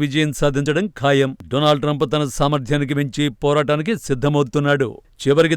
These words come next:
తన సుంకాల యుద్ధంలో వెనక్కి తగ్గాల్సి వస్తుంది. వాటర్లూ యుద్ధంలో లాగా ట్రంప్కు ఓటమి తప్పదు. ట్రంప్ తీరు కారణంగా అమెరికన్ పరిస్థితులు దారుణంగా మారడం ఖాయం. ఇదేమీ భారతీయుల్లో ఉత్సాహం నింపడానికి రాసే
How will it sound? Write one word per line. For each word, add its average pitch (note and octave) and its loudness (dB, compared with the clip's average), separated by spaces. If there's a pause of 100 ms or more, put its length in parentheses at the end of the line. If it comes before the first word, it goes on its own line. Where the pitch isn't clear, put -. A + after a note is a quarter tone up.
తన D#3 2 (140)
సుంకాల D#3 0
యుద్ధంలో D#3 0 (100)
వెనక్కి D3 0
తగ్గాల్సి D3+ -2
వస్తుంది. D3 0 (340)
వాటర్లూ D#3+ 2
యుద్ధంలో D#3 0
లాగా D#3 2 (140)
ట్రంప్కు D#3 -2 (100)
ఓటమి F#3+ 0 (140)
తప్పదు. C#3 0 (320)
ట్రంప్ D3+ 0 (100)
తీరు D3+ -2
కారణంగా D#3 2 (140)
అమెరికన్ D3+ -2
పరిస్థితులు D3+ -2 (180)
దారుణంగా D3+ 0
మారడం D3 0 (140)
ఖాయం. C#3 2 (260)
ఇదేమీ F3 0 (180)
భారతీయుల్లో E3+ 0 (120)
ఉత్సాహం D#3+ 0
నింపడానికి D#3+ 0
రాసే D3+ 0